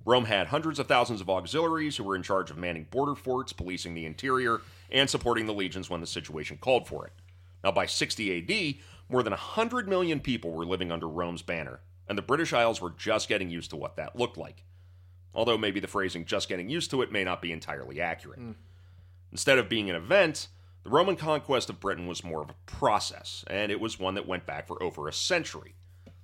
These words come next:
Speaker 1: Now, Britain wasn't some new discovery that happened when the Romans got to the northwest of France and went, "Oh shit, there's more."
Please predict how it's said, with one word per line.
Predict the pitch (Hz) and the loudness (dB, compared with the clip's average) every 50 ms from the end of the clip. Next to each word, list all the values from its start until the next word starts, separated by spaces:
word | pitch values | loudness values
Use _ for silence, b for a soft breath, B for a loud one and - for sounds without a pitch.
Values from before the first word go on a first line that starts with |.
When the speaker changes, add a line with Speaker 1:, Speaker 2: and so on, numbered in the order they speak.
| b b b b b b b b - - | b b b b b b b b -10 -2
Speaker 1:
Now, | - 110 107 | 0 2 4
Britain | 135 190 220 220 208 | 4 4 4 4 4
wasn't | 185 170 156 156 139 - | 2 2 2 2 -2 -2
some | - 139 131 123 | 2 2 2 2
new | 113 113 104 | 2 2 0
discovery | 87 92 - - - 147 139 117 107 95 92 | 0 -2 -2 2 4 4 4 4 2 0 -2
that | 82 - | -2 -2
happened | - 107 101 95 95 98 | 0 0 0 0 0 -2
when | 87 98 95 | -2 -2 -2
the | 90 | -2
Romans | 76 92 98 - 120 98 95 - | -2 -4 -4 -2 -4 -4 -4 0
got | - 104 98 95 | 2 2 2 0
to | - 90 | -2 -6
the | 85 | -6
northwest | 87 92 95 95 85 - 90 85 - 90 | -2 0 0 0 0 -2 -4 -4 -4 -6
of | 80 | -6
France | - - 98 92 90 - 98 | -4 -2 -2 -2 -2 -4 -6
and | 82 | -8
went, | 82 80 - - | -8 -4 0 4
"Oh | 160 160 156 131 | 6 6 6 4
shit, | - - 156 151 - - - - | 2 2 2 2 2 0 -4 -4
there's | 113 104 98 90 - | -2 -2 -2 -2 0
more." | 147 175 143 95 85 82 | 2 4 4 4 4 0